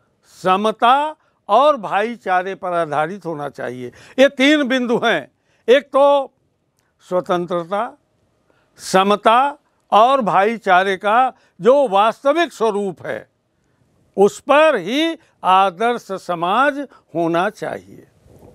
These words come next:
अब सवाल ये उठता है, भाईचारा है क्या? वास्तव में भाईचारे का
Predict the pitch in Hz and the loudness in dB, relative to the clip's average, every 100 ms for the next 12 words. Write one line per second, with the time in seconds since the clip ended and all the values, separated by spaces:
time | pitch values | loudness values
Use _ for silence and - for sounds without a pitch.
0 | _ _ _ _ _ _ _ _ _ _ | _ _ _ _ _ _ _ _ _ _
1 | 208 220 160 151 _ - - 160 170 220 | 2 2 0 -10 _ -6 0 4 4 4
2 | 226 220 - 247 262 175 233 208 247 262 | 2 0 0 0 0 -2 -4 -4 -2 -2
3 | 180 214 302 233 240 123 - _ _ _ | -2 -2 -2 -2 -2 -2 -6 _ _ _
4 | _ _ _ _ _ _ _ _ - 180 | _ _ _ _ _ _ _ _ 0 2
5 | 214 - 277 254 247 294 151 185 254 - | 2 2 2 2 -2 -2 -2 0 0 0
6 | 180 175 185 170 196 277 294 | 0 0 -4 -2 -2 0 -4